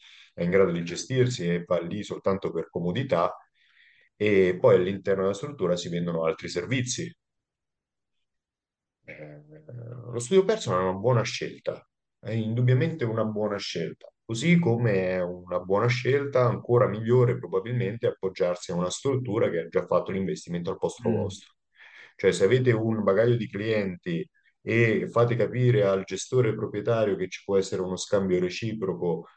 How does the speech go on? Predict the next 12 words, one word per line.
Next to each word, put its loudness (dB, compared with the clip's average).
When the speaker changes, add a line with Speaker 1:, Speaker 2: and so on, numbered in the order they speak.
Speaker 1:
vantaggioso -2
per 2
entrambi, -4
ci, -12
ci -10
può -2
stare -4
come -12
cosa, -8
ci -16
può -16
stare. -6